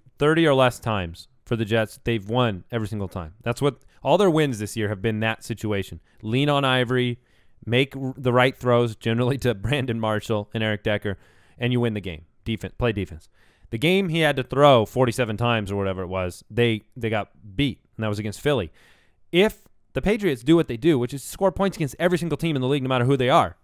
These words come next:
there's gonna be an issue for Ritz-, Fitzpatrick having to come out. Now, he can come out and catch fire and be okay. He's got really good guys to throw to.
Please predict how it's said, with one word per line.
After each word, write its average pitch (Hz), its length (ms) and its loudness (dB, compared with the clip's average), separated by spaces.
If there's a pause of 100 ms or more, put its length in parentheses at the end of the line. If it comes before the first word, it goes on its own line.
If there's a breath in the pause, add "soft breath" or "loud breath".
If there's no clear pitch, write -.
(840)
there's 139 180 0
gonna 180 140 -2
be 165 100 4
an 156 60 0
issue 170 220 -2
for 135 140 -2
Ritz-, 131 240 -4 (100)
Fitzpatrick 139 540 -2
having 127 240 -2
to 135 40 -6
come 139 160 -4
out. 135 120 -2
Now, 156 120 -2
he 214 140 0
can 269 120 -8
come 254 160 -4
out 165 220 2 (280 soft breath)
and 160 120 -6
catch 156 220 0
fire 202 280 0
and 143 160 -4
be 151 120 2
okay. 202 320 0 (200)
He's 131 160 -8
got 165 260 0
really 185 420 -2
good 202 160 0
guys 202 240 0
to - 80 -10
throw 175 200 0
to. 92 180 -6